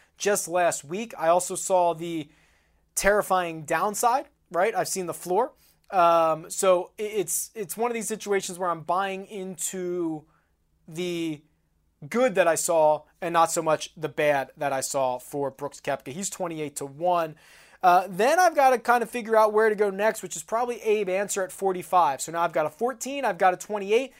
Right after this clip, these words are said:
and I've got a forty-five to one. I've got a solid card being built at the moment. I will also,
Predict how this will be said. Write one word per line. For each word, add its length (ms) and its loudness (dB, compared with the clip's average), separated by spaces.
and 100 -2
I've 60 -2
got 140 2
a 20 -4
forty-five 840 -2
to 100 -8
one. 280 -4
I've 120 -4
got 120 0
a 40 -2
solid 600 -2
card 560 4
being 240 -6
built 360 2
at 200 0
the 80 -6
moment. 420 -2
I 60 0
will 100 0
also, 720 0